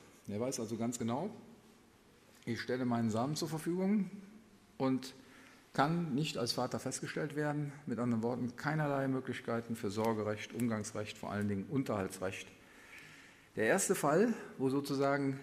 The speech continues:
der biologische Vater dauerhaft ausgeschlossen ist. Ne,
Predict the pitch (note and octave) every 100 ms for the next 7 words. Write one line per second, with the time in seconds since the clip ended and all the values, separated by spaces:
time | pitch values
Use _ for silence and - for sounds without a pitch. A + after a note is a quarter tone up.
0 | - - - - - - - - A#2 A2+
1 | A2 G#2+ A2 B2+ G#3 - E3 D#3 D#3 B2+
2 | C3+ E3 D3 C#3+ - B2 B2 - F2 -
3 | - - - - - - - - - -
4 | - - A2+